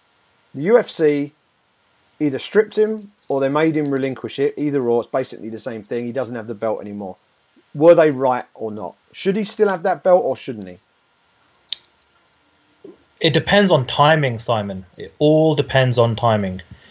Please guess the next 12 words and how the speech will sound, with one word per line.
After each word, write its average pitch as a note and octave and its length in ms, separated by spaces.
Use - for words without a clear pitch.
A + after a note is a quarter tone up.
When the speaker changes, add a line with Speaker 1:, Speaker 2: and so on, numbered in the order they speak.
Speaker 2:
Had F#3 500
the D#3+ 100
U D#3 220
F D3 160
C, A2+ 480
in C#3 120
the B2+ 100
days D#3+ 640
after C#3 420
two - 260
oh C3 140
five, A2 520